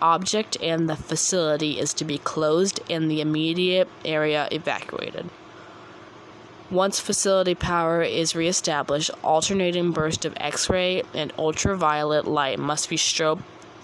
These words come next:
must strobe the area until S C P zero zero two is reaffixed to the power supply and returned to recharging mode. Containment area is to be kept at negative air pressure at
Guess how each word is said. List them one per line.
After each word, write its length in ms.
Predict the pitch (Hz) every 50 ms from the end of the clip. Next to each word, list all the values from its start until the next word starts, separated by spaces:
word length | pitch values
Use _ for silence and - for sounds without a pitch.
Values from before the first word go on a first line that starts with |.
| - - - - - - -
must 220 | 175 165 156 -
strobe 500 | - - - - 170 170 160 175 196 208 - - - -
the 300 | 190 202 202 - - 170
area 540 | 175 175 165 143 131 117 113 101 - 165 - - - - - - - - - - -
until 320 | 170 170 160 - 160 -
S 200 | - 147 156 -
C 100 | - 185
P 240 | - - 175 156 156
zero 340 | 151 - 143 151 151 160 175
zero 240 | 180 - 202 214 214
two 400 | 208 - - - 185 165 151 -
is 180 | - 151 -
reaffixed 600 | - 160 156 156 160 - - 160 147 - - -
to 100 | - 165
the 80 | 175 180
power 400 | - - - 165 160 156 147 147
supply 500 | - - - - 160 151 147 143 143 - -
and 160 | 156 156 151
returned 400 | 151 - - - 170 170 175 170
to 100 | - 165
recharging 560 | 160 160 - - 165 160 147 - - - -
mode. 240 | - - - - - - - - - - - - - - - - - - - - - - - - - - -
Containment 640 | - 190 185 - - 208 202 202 214 220 233 233 127
area 540 | 151 180 170 165 165 160 156 156 156 160 - - -
is 340 | - 165 165 160 165 165 - - - -
to 240 | - - - 185 170
be 240 | 170 170 160 156 - - -
kept 420 | - - 175 180 175 - - - - - - - -
at 160 | 151 120 151
negative 500 | 156 156 156 160 170 180 185 185 180 -
air 220 | - 151 151 151 147
pressure 420 | - - - - - - - - -
at 120 | - -